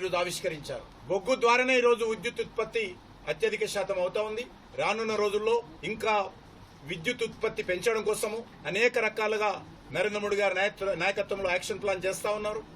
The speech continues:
రానున్న రోజుల్లో దీన్ని మరింతగా ముందుకు తీసుకెళ్తాము. పవర్ మినిస్ట్రీ కానీ, రైల్వే మినిస్ట్రీ కానీ, కోల్ మినిస్ట్రీ కానీ, మైన్స్ మినిస్ట్రీ కానీ, వీటన్నిటికీ ఎన్వైరన్మెంట్ మినిస్ట్రీ కానీ, వీటన్నిటికీ ఒక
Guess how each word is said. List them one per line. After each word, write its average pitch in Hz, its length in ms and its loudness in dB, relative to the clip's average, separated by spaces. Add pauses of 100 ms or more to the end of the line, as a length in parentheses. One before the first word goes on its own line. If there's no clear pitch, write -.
(220)
రానున్న 220 380 0
రోజుల్లో 170 380 2
దీన్ని 208 240 -2
మరింతగా 208 460 2
ముందుకు 202 260 -4
తీసుకెళ్తాము. 214 500 -2 (500)
పవర్ 214 300 4
మినిస్ట్రీ 220 400 -4
కానీ, 214 220 -2 (440)
రైల్వే 214 340 4
మినిస్ట్రీ 214 380 -4
కానీ, 214 220 0 (640)
కోల్ 226 280 4
మినిస్ట్రీ 214 420 -4
కానీ, 220 200 0 (360)
మైన్స్ 226 380 0
మినిస్ట్రీ 202 340 -4
కానీ, 139 140 -4 (380)
వీటన్నిటికీ 214 600 0
ఎన్వైరన్మెంట్ 214 500 2
మినిస్ట్రీ 185 340 -6
కానీ, 139 160 -2 (720)
వీటన్నిటికీ 226 520 0
ఒక 202 100 -2